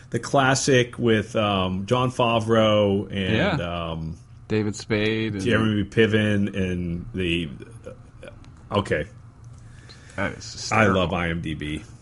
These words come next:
Speaker 2: I do too.
Speaker 1: I learned
Speaker 2: I get
Speaker 1: something.
Speaker 2: lost in these
Speaker 1: Listeners,
Speaker 2: all the
Speaker 1: you've
Speaker 2: time.
Speaker 1: learned something today. The guy who played Harry, the guy who played Ellis in Die Hard, the guy's bl-,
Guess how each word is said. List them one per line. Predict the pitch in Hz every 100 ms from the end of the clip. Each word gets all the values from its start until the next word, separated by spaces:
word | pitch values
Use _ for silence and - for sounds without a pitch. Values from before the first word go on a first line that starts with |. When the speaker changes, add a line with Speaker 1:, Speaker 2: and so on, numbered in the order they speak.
| - -
Speaker 2:
I | 104
do | 95
too. | 73 60 65
Speaker 1:
I | 104
learned | 107
Speaker 2:
I | 107
get | 139
Speaker 1:
something. | 113 92 92
Speaker 2:
lost | 87 85
in | 95
these |
Speaker 1:
Listeners, | 110 113 110 90
Speaker 2:
all |
the | 113
Speaker 1:
you've | 92
Speaker 2:
time. |
Speaker 1:
learned | 98 98
something | - 95 87 85
today. | 95 87 82 82
The | 87
guy | 92
who | 95
played | 95 95 87 82 98
Harry, | 95 101 98
the | 101 98 104
guy | 113
who | 120
played | 117 104
Ellis | 95 98 98
in |
Die | 90 87
Hard, | 82 85
the | 82
guy's | 85 80
bl-, | 90